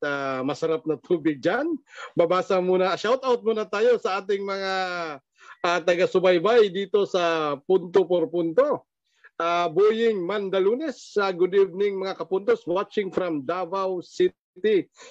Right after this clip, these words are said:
So shout out sa mga taga Davao City. Mildred, ah, Tanyeka Soberano, Ed Bacus, um, ah,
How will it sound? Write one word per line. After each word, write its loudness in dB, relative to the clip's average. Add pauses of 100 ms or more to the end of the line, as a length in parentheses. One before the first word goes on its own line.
So 0
shout -4
out -4
sa 0
mga -4
taga -4
Davao -2
City. -2 (320)
Mildred, -2
ah, -2
Tanyeka -2
Soberano, -2 (560)
Ed -2
Bacus, 0 (480)
um, 4
ah, -4